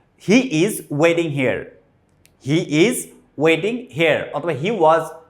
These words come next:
waiting there। যেভাবে বলেন না কেন, এখানে সেখানে অপেক্ষা করতেছে, এই যে এখানে সেখানে, এগুলোকে বলা হয় adverb of, আহ, place। adverb of frequency, বারবার, বারংবার যেটা ঘটতে থাকবে, এগুলোকে বলে often, twice,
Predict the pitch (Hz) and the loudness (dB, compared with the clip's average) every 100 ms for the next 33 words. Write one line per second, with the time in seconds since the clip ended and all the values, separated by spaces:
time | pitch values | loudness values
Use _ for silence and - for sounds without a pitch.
0 | - 165 175 208 240 - 127 120 160 127 | -2 2 4 2 -4 -10 -10 0 2 2
1 | 90 - - _ 117 160 247 196 208 190 | 0 -8 -16 _ -10 -6 -2 2 2 2
2 | 170 160 160 147 165 254 262 - 165 170 | 2 2 0 0 0 -2 -6 -6 -4 0
3 | 175 165 165 - - - 175 170 165 151 | 0 0 -4 -8 -20 -8 -6 -2 -2 0
4 | 147 156 156 151 160 156 170 226 156 147 | -2 -4 -6 -6 -6 -8 -4 -2 -2 -4
5 | - 151 151 165 196 160 151 165 147 143 | -4 -6 -6 -8 -6 -8 -8 -10 -10 -10
6 | 143 170 - 147 135 143 208 247 - - | -4 -2 -2 -4 -6 -4 -4 -6 -10 -20
7 | _ 131 127 127 - 160 104 104 - _ | _ 2 2 2 0 0 0 -4 -12 _
8 | _ _ 160 - 180 175 226 233 247 - | _ _ -4 0 0 2 0 2 -2 -2
9 | 190 180 151 143 117 113 165 151 139 92 | -4 0 -4 -4 -4 2 2 4 2 0
10 | 110 143 160 165 160 147 156 226 233 135 | -2 2 2 0 0 0 -2 -2 -4 -6
11 | 147 151 151 151 147 220 320 - - _ | -6 -6 -4 -4 -2 -4 -4 -10 -20 _
12 | 165 165 156 127 - - 165 - - 175 | -2 -2 0 -2 -2 2 2 0 -4 -4
13 | 180 - _ _ - 165 165 165 180 | -4 -12 _ _ -8 0 2 2 0